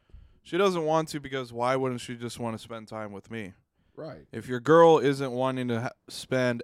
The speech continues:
Speaker 1: every single moment with you, then there's a problem.
Speaker 2: All right,
Speaker 1: And
Speaker 2: I, I, I don't want a bitch to wanna spend every moment with me.
Speaker 1: But they, that's just, to me, that's just kinda natural for them.
Speaker 2: I know, I know. So
Speaker 1: Number
Speaker 2: some people like that. I, I don't, I don't necessarily like that.
Speaker 1: Number
Speaker 2: But
Speaker 1: two,
Speaker 2: you do want that.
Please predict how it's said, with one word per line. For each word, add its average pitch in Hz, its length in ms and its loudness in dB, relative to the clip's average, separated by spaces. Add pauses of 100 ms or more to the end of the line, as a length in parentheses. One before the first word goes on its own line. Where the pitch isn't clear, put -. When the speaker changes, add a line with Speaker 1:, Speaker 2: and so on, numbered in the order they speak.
(120)
Speaker 1:
every 123 380 -8
single 120 360 -14
moment 117 360 -10
with 123 240 -6
you, 127 160 -2
then 117 140 -4
there's 110 200 -2
a 101 60 -12
problem. 95 500 -4 (640)
Speaker 2:
All 95 80 -14
right, 107 100 -6
Speaker 1:
And 143 260 -2
Speaker 2:
I, - 40 -14
I, 85 240 -14
I - 20 -10
don't 82 140 -14
want 80 160 -20
a - 20 -20
bitch 65 240 -20
to 76 60 -20
wanna 76 200 -20
spend 67 220 -20
every 65 240 -20
moment 58 220 -20
with 50 80 -20
me. - 100 -20
Speaker 1:
But 151 220 -2
they, 165 140 -2
that's 170 280 2
just, - 340 -6
to 156 80 -10
me, 208 280 -2
that's 175 240 0
just 170 180 0
kinda 156 240 0
natural 120 400 -6
for 101 180 -8
them. 104 120 -6
Speaker 2:
I 202 80 -4
know, 180 100 -6
I 180 140 -8
know. 156 100 -8
So 151 100 -12
Speaker 1:
Number 185 220 -2
Speaker 2:
some 180 60 0
people 156 240 -10
like 104 240 -12
that. 95 100 -12
I, 120 300 -8
I - 20 -4
don't, 95 180 -10
I 107 140 -8
don't 87 180 -10
necessarily 78 460 -16
like 67 260 -20
that. - 100 -18
Speaker 1:
Number 160 240 0
Speaker 2:
But - 60 -14
Speaker 1:
two, 202 380 0
Speaker 2:
you 151 80 0
do 165 100 4
want 120 280 -2
that. 80 220 -14